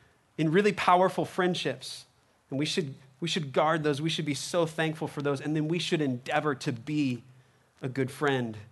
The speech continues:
Proverbs eighteen twenty-four says, "One who is unreliable friend soon comes to ruin, but there is a friend who sticks closer than a brother." Now take what we know of friends, take the,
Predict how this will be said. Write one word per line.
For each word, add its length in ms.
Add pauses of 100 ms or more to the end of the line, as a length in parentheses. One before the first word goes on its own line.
(960)
Proverbs 320
eighteen 280
twenty-four 540
says, 240
"One 240
who 160
is 120
unreliable 680
friend 340
soon 200
comes 260
to 140
ruin, 280
but 140
there 160
is 120
a 40
friend 240
who 80
sticks 280
closer 360
than 140
a 40
brother." 360 (1400)
Now 80
take 280
what 100
we 80
know 220
of 100
friends, 380
take 200
the, 200